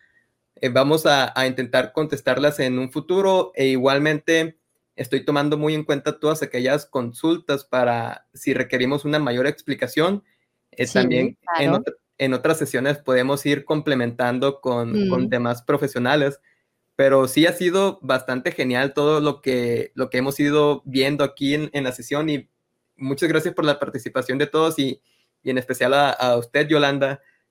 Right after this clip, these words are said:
Speaker 1: Si pudiera, en este caso, compartirnos algunos comentarios para la audiencia, ¿qué, qué nos pudiera hacer saber?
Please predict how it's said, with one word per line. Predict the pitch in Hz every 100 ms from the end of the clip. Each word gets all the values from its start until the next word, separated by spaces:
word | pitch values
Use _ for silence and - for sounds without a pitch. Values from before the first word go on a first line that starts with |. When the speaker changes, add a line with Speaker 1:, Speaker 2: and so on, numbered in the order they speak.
| _
Speaker 1:
Si | - 147 151
pudiera, | 175 165 170 240 -
en | 156
este | 147 -
caso, | 190 190 202
compartirnos | 143 135 127 - 135 160 170
algunos | 143 123 123 147 165 160
comentarios | - 131 120 120 123 143 -
para | 131 123 117 113 - -
la | 139 123
audiencia, | 120 127 147 151 147
¿qué, | 147 - -
qué | 160
nos | 170 175
pudiera | - 143 139 147
hacer | 147 143
saber? | 143 120 -